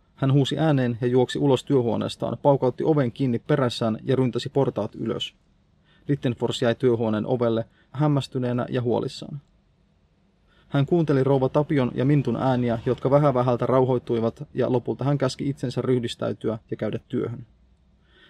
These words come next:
Sekä ryhdistäytyminen että työhön käyminen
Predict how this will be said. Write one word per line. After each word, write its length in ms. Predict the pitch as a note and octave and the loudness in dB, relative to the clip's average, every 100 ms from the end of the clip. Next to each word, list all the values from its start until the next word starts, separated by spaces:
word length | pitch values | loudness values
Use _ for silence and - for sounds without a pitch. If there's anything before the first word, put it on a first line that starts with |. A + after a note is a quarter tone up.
| _ | _
Sekä 260 | - C3+ | -2 2
ryhdistäytyminen 760 | B2+ D#3+ D3 - C3+ C3 C3 B2+ - | 2 2 0 0 -2 -2 -2 -2 -4
että 180 | C3+ | -6
työhön 300 | C3 C#3+ C3 | 0 2 2
käyminen 460 | B2 B2+ A#2 A2 G#2+ | 0 0 0 -2 -4